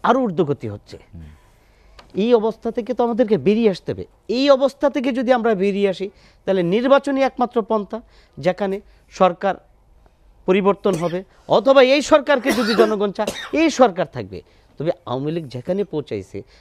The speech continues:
Speaker 1: আওয়ামী লীগ নিজেও এখন ভোটের রাজনীতিতে বিশ্বাস করে না। জনগণ ভোট দিয়ে তাদেরকে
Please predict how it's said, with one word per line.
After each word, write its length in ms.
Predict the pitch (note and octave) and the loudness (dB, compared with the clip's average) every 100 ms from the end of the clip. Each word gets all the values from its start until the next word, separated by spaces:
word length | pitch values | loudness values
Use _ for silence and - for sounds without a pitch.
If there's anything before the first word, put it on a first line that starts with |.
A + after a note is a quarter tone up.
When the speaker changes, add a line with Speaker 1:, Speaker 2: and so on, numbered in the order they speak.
| - | -6
Speaker 1:
আওয়ামী 220 | E3 G#3 | -2 0
লীগ 120 | A#3 - _ _ _ | -2 -8 _ _ _
নিজেও 420 | G3 A3 G#3+ C4+ | -2 0 4 4
এখন 200 | A#3+ A3+ - - | 4 2 -8 -10
ভোটের 340 | C#3+ D#3 G3 | -6 -2 0
রাজনীতিতে 500 | F#3 F3 F3 E3+ D#3+ | 0 0 -2 -6 -6
বিশ্বাস 360 | D3+ D3+ - D#3 | -6 -6 -8 -10
করে 140 | - | -10
না। 60 | D3+ A#2+ A2 _ A#2+ | -12 -14 -20 _ -2
জনগণ 560 | D#3+ A3 A3+ A#3+ A#3+ G#3+ - B2 | 0 2 0 -2 -4 -8 -16 -6
ভোট 240 | C#3 A#3 | -2 0
দিয়ে 240 | F#3 A3+ | 0 -2
তাদেরকে 460 | A3+ A3 G#3 F#3+ G#3+ | 0 0 0 0 -4